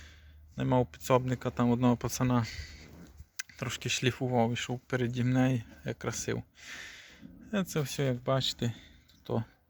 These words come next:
ціни, може, не видно.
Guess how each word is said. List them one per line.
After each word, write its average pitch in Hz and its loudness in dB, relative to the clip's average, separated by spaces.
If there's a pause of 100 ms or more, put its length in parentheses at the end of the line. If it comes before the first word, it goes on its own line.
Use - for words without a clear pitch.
(960)
ціни, 127 2
може, 120 2
не 123 6
видно. 139 6